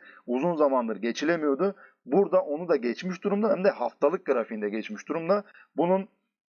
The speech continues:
retest yapması durumunda dört nokta yetmiş dört dolar seviyesi bizim için alım için çok çok iyi bir nokta. Buradan alım yaptığınız zaman da ortalama yüzde yetmiş altılık bir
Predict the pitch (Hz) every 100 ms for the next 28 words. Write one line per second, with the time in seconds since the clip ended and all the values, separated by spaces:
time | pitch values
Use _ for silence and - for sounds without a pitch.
0 | _ _ 107 139 214 196 156 - 131 139
1 | 131 135 143 147 143 113 104 175 190 151
2 | 135 123 117 120 131 - 175 180 - 120
3 | 104 - 165 165 147 127 117 131 160 147
4 | 175 165 - - 117 139 165 143 185 170
5 | - 175 165 143 143 165 180 170 - 208
6 | - - _ 143 202 170 - - 127 165
7 | 165 160 156 156 165 170 151 131 113 110
8 | 113 151 151 135 123 110 110 120 123 139
9 | 135 131 113 131 123 147 170 123 175